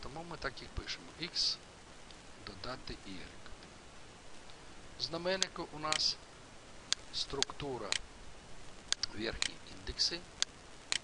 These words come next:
Пишемо х в квадраті. Ми повинні знати, що треба вміти виділяти курсором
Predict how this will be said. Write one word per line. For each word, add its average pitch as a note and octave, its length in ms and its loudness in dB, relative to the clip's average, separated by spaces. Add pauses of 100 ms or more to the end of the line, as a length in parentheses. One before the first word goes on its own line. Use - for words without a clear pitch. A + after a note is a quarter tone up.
(680)
Пишемо A#2 360 6 (300)
х - 200 8 (1800)
в - 0 -
квадраті. - 540 2 (4000)
Ми E3 100 4
повинні D#3 420 4
знати, C#3 460 2 (320)
що A#2 500 4 (180)
треба C3 300 2
вміти C3 320 -2
виділяти A2+ 500 0
курсором G#2 420 -4